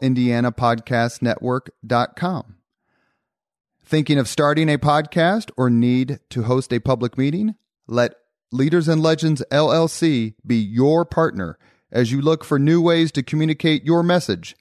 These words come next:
Please contact Chris Spangle and me at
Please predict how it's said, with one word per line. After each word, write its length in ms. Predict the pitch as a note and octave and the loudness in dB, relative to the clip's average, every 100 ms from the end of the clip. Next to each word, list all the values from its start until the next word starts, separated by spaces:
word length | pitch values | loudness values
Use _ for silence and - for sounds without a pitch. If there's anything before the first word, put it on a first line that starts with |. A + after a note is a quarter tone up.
| _ _ _ _ - | _ _ _ _ -2
Please 260 | C#3 B2+ | 0 2
contact 600 | - B2 A2+ A2 G2+ - | 0 0 0 0 -2 -2
Chris 180 | - B2 | -2 -2
Spangle 460 | - B2+ C#3 C#3 A#2 | 0 0 2 2 0
and 240 | G#2+ G#2 | 0 2
me 300 | G2+ G#2 C#3+ - _ - | 2 2 0 -4 _ -2
at 280 | A2+ A2 | 0 0